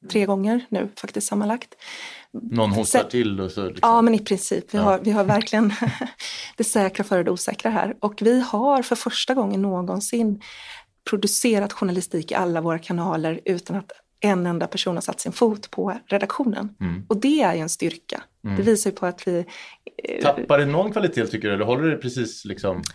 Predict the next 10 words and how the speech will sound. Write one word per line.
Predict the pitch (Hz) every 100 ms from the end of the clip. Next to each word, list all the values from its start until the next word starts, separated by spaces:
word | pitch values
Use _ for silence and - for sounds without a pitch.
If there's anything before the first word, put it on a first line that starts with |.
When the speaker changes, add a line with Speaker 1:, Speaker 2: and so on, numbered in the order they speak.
| - - - -
Speaker 1:
Jag | 233
är |
otroligt | 226 269 220
imponerad | 208 214 214 190 208
av | 202 196
mina | 196 185 185 -
kollegor | - 208 190 208 247
och | 208
mina | 208
medarbetare. | 196 185 185 185 226